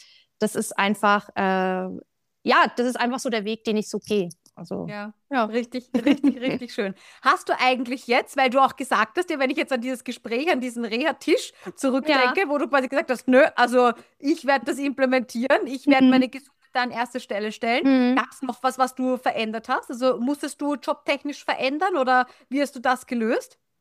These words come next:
Speaker 1: Also ich hab tatsächlich den Job gewechselt, muss ich echt
Speaker 2: Wirklich?
Speaker 1: sagen. Das ist
Speaker 2: Ah,
Speaker 1: wirklich, das ist
Speaker 2: okay.
Speaker 1: wirklich so gekommen, ähm,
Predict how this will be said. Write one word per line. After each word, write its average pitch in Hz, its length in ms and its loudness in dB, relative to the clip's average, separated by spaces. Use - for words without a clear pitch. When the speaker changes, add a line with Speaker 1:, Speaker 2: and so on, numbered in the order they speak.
Speaker 1:
Also 302 180 2
ich 311 180 0
hab 320 140 0
tatsächlich 320 460 2
den 302 120 2
Job 320 260 0
gewechselt, 214 540 -2
muss 269 200 2
ich 370 200 0
echt 277 140 4
Speaker 2:
Wirklich? 494 160 6
Speaker 1:
sagen. 262 440 2
Das 359 160 -2
ist - 40 -2
Speaker 2:
Ah, 359 180 4
Speaker 1:
wirklich, 381 240 2
das 294 280 6
ist 381 140 -2
Speaker 2:
okay. 294 80 6
Speaker 1:
wirklich 370 240 -4
so 359 100 -4
gekommen, 320 560 -2
ähm, 277 300 2